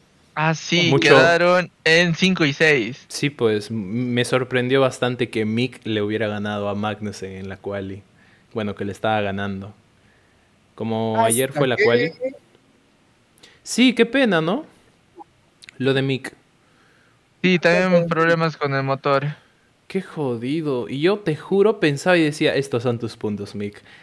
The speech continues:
Speaker 2: Estos son tus primeros
Speaker 3: Yo también
Speaker 2: puntitos".
Speaker 3: pensé, yo, yo pensé que iba a sumar.
Speaker 1: Sí.
Speaker 3: Pensé que iba a sumar, pero no.
Speaker 1: Por dos, por dos. Yo también quería que sume.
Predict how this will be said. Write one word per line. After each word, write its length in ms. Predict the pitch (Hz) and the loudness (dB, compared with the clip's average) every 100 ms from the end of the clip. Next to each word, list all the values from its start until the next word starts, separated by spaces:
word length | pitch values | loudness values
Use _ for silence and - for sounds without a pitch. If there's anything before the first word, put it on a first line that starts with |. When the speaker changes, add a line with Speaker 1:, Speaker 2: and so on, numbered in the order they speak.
| - - | -20 -8
Speaker 2:
Estos 340 | 127 - 135 | -6 -2 -2
son 200 | 135 127 | 0 0
tus 160 | 123 - | -4 -4
primeros 400 | 110 107 113 - | -4 -2 -4 -4
Speaker 3:
Yo 80 | - 262 262 | 0 2 4
también 260 | 233 254 | 4 4
Speaker 2:
puntitos". 80 | 220 | 2
Speaker 3:
pensé, 160 | 220 214 254 277 | -2 -2 2 2
yo, 60 | |
yo 60 | 294 | 2
pensé 320 | 233 226 233 | 0 0 -4
que 140 | - 226 | -2 2
iba 80 | |
a 40 | 185 | 4
sumar. 380 | 185 190 185 180 | 4 4 6 6
Speaker 1:
Sí. 480 | 180 180 175 175 165 156 _ _ _ _ | 4 4 4 2 0 -4 _ _ _ _
Speaker 3:
Pensé 140 | - - | -20 -14
que 60 | |
iba 120 | 160 139 | -6 -6
a 40 | |
sumar, 320 | 147 139 131 120 _ _ _ - | -6 -12 -18 -20 _ _ _ -20
pero 180 | 185 208 | -20 -20
no. 760 | 196 _ _ _ 147 147 151 165 _ _ _ _ | _ _ _ _ _ _ -20 -20 _ _ _ _
Speaker 1:
Por 180 | 151 151 | -6 0
dos, 300 | 165 160 151 | 2 2 2
por 200 | 151 143 | -2 2
dos. 220 | 151 147 | 2 2
Yo 80 | 156 | 0
también 260 | 156 151 147 | -2 -2 -2
quería 280 | 143 139 139 | -2 0 -2
que 160 | 135 | -4
sume. 500 | 143 139 131 120 151 | -4 -6 -6 -8 -10